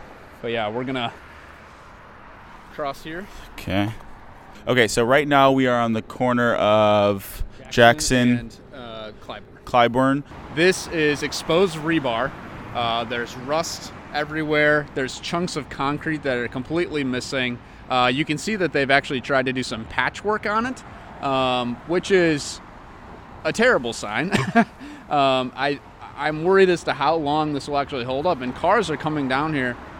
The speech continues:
Speaker 1: uh, underneath all the time. And what if, uh, one of those pieces falls off and damages a vehicle? I'm sure it's happened before. Um,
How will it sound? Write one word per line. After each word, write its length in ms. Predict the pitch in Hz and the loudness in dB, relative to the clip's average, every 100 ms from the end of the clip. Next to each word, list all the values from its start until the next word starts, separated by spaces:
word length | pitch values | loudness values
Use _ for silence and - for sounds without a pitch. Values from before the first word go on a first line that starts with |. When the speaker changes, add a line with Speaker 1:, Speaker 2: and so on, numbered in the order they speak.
| - - | -12 -2
Speaker 1:
uh, 240 | 127 123 | 0 2
underneath 400 | 147 143 160 165 | 0 0 0 0
all 180 | 110 131 | -2 -2
the 80 | 120 | -4
time. 380 | 156 175 139 | -4 -4 -4
And 300 | 110 123 120 - 131 | -4 -6 -8 -10 -6
what 100 | 151 | -2
if, 160 | 175 - - - | -2 -4 -18 -8
uh, 200 | 135 139 | -2 0
one 120 | 139 | 0
of 60 | 151 | -2
those 240 | 139 - - | -4 -6 -12
pieces 320 | - 104 147 - | -12 -10 -10 -8
falls 360 | 143 139 131 | -4 -2 -2
off 240 | 139 143 131 | 0 -2 -4
and 120 | 107 | -8
damages 400 | 123 120 123 110 | -4 -4 -6 -8
a 60 | |
vehicle? 360 | 107 135 147 143 | -8 -6 -4 -4
I'm 140 | 113 | -6
sure 180 | 107 139 | -6 -6
it's 100 | 123 | -4
happened 340 | 131 131 143 143 | -2 -2 -4 -10
before. 440 | 135 151 143 139 - - - - | -10 -8 -6 -8 -10 -20 -20 -16
Um, 520 | 127 120 120 117 113 | -8 -6 -4 -6 -8